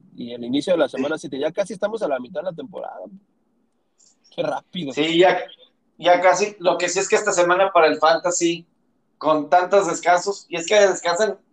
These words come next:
Speaker 2: hasta equipos importantes, hasta equipos con jugadores como Minnesota, que, pues, tienen muchos jugadores dignos de fantasy,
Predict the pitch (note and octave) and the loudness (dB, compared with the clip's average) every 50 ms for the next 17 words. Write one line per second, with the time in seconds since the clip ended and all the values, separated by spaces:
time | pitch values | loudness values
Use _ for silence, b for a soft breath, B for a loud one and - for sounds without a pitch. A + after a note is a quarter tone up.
0 | _ - D#3 - - D3 C#3+ - D3+ D#3 - G3+ G3 - - - - - C#3+ C3+ | _ -10 -10 -6 -8 -8 -8 -8 -12 -4 -2 -2 -2 -2 -6 -12 -10 -10 -10 -10
1 | - - - - - C3+ D3 - - - _ _ D#3 C#3+ C#3+ C#3+ C#3+ - - - | -10 -14 -8 -2 0 0 0 0 -4 -12 _ _ 0 2 2 0 0 -2 -4 -6
2 | G3 G3 F#3+ F3 - - C#3+ D3+ D3+ D#3+ F3 F3 - - - - D3+ D3 C#3 C#3 | -4 -2 -2 -2 2 4 4 4 4 4 2 -2 -4 -6 -6 -4 -2 -2 -4 -4
3 | C#3 C#3+ D3 C#3 - - C#3+ D#3 D#3 D#3 - - D#3+ D#3+ D#3 D3+ C#3+ - _ _ | -4 -6 -8 -8 -6 0 2 2 2 2 2 2 4 4 4 2 0 -6 _ _
4 | _ _ _ _ _ C#3+ C3+ C3+ - - - - E3 E3 E3 E3 E3 D#3+ E3 E3 | _ _ _ _ _ -8 -8 -8 -8 -14 -10 -6 -4 -4 -2 -2 -4 -6 -8 -8
5 | - D#3 D3+ D3 D3+ D#3 E3 D#3 D3+ D3+ D3 E3 D#3+ D#3 C3 - - D3+ D#3 - | -2 0 0 2 2 2 0 0 -2 -4 -4 -4 -4 -6 -6 0 0 0 0 0
6 | - D3+ D3 - D#3 D#3 D#3 D3 - | -6 -8 -8 -6 -6 -6 -6 -8 -10